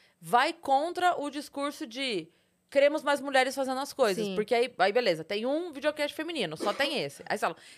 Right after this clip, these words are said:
Speaker 1: "Tem que ter mais". Aí surge mais. Aí vocês começam a falar, "Não, esse, é,
Speaker 2: É.
Speaker 1: essa aqui é melhor. Ah, essa
Speaker 2: É.
Speaker 1: aqui, porque essa aqui". Não interessa, tem mais. Não é isso que a
Speaker 2: Sim.
Speaker 1: gente queria? Que
Speaker 2: Sim.
Speaker 1: tivesse mais? Então, excelente que tem mais. Tem que ter cinquenta, tem que ter duzentos,
Speaker 2: E se
Speaker 1: tem
Speaker 2: você
Speaker 1: que ter
Speaker 2: gosta mais de
Speaker 1: cinco mil.
Speaker 2: um, assiste esse um. Você é público desse um, pô,
Speaker 1: Exato.
Speaker 2: né?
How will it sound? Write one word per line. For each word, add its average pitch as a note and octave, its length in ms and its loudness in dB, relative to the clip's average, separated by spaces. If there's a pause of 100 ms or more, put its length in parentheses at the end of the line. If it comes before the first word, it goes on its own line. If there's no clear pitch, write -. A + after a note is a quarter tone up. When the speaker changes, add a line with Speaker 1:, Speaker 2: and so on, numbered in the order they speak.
Speaker 1:
"Tem G#4 140 4
que G#4 100 4
ter G#4 140 4
mais". F4 480 4
Aí C#4 180 6
surge E4 300 0
mais. G#3+ 340 0
Aí C4 60 -4
vocês C#4 140 -8
começam C#4+ 260 -2
a C4 40 -2
falar, B3 120 2
"Não, G3+ 100 2
esse, A#3 280 0 (200)
é, C#3 180 -4
Speaker 2:
É. F3+ 160 -8 (120)
Speaker 1:
essa D3+ 240 -4
aqui G3 240 2
é C4+ 60 6
melhor. A3+ 320 2 (120)
Ah, F3 160 0
essa G3 140 2
Speaker 2:
É. F#3+ 40 -2
Speaker 1:
aqui, F3+ 100 -6
porque A3+ 180 -4
essa A#3+ 100 -2
aqui". B3 140 -14 (600)
Não A#4+ 140 2
interessa, A4 380 4
tem F#4 160 2
mais. F#4+ 380 4
Não F4 80 -2
é A4 40 2
isso G#3+ 100 0
que F4 60 -2
a - 20 0
Speaker 2:
Sim. E4 60 -2
Speaker 1:
gente - 120 -8
queria? B3 460 0 (180)
Que - 80 -18
Speaker 2:
Sim. - 60 -8
Speaker 1:
tivesse B3+ 340 -2
mais? C4+ 380 -8 (300)
Então, F#4 180 -8
excelente G4+ 400 -2
que F#4+ 80 -14
tem A#4 120 0
mais. G4+ 240 0
Tem D4+ 140 -8
que D#4 80 -18
ter F4+ 220 -8
cinquenta, F4 720 -4
tem C4 120 -12
que B3+ 80 -16
ter C#4 80 -14
duzentos, C4 380 -4
Speaker 2:
E C4+ 40 -6
se C#4+ 80 -6
Speaker 1:
tem - 20 -
Speaker 2:
você B3+ 80 0
Speaker 1:
que A3+ 80 2
ter A3 60 0
Speaker 2:
gosta A3 220 0
mais A3 180 0
de C4 80 -4
Speaker 1:
cinco B3 120 0
mil. C4 100 0
Speaker 2:
um, D4+ 40 -4
assiste B3+ 360 -8
esse G4 200 -10
um. F#4+ 120 -6
Você G#3 160 -6
é F3 40 -4
público G#3+ 380 -10
desse C4 260 -8
um, G4+ 160 -4
pô, - 80 -6
Speaker 1:
Exato. D#4 480 0
Speaker 2:
né? D4 220 0